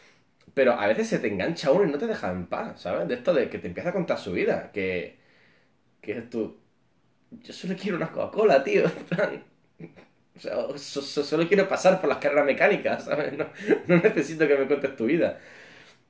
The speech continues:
Y, y a pesar de que nos cuenten su vida, no, no sabemos, al menos yo no sé mucho sobre, sobre Argentina,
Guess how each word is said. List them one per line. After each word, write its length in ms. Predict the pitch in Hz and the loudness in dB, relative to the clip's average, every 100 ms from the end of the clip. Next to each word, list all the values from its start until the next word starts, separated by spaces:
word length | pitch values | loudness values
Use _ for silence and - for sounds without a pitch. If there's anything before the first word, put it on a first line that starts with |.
| _ _ _ _ _ - - - | _ _ _ _ _ -20 -14 -2
Y, 140 | 123 | -2
y 160 | 123 110 | 2 2
a 60 | |
pesar 220 | 104 123 165 | 4 4 4
de 80 | |
que 80 | 196 | 4
nos 100 | 175 | 2
cuenten 420 | 160 147 131 123 | 2 2 2 0
su 160 | 117 113 | 0 0
vida, 300 | 110 151 185 | 2 2 0
no, 300 | 117 113 143 143 | 0 -2 -2 -2
no 160 | 123 | -4
sabemos, 680 | 135 170 156 185 117 104 98 | 0 0 2 2 2 0 -2
al 100 | 104 | -4
menos 220 | 104 160 147 | 0 0 2
yo 100 | 180 | 0
no 100 | 214 | -2
sé 140 | 117 | -4
mucho 260 | 110 110 104 | -4 -4 -6
sobre, 400 | 107 98 95 92 | -4 -4 -4 -4
sobre 180 | 98 90 | -6 -6
Argentina, 640 | - 90 87 196 - | -8 -12 -8 -8 -8